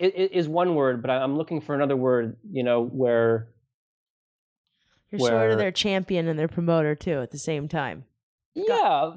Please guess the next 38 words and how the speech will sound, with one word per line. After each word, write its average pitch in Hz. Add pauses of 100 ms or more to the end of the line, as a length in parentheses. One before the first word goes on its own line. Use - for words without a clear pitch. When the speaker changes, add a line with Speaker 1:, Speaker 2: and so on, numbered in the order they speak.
(120)
Speaker 1:
Well, 196
well, 208
of 214
course. 156
Yeah. 165 (100)
Yeah, 208
of -
course. 165
But, 190
but -
it's, 185
it's 180
almost 220
like, 190 (2250)
yeah, 147
it 165
goes 185
deeper 175
than 139
that 127
even 120
too. 113
Like 110
I, 127 (120)
I, 135
I, 135 (240)
like 151
I, 143 (140)
I, 147
I 165
really, 156 (320)
I'm, 175 (800)
I'm 180
as 180
invested 151
as 127
they 113
are 87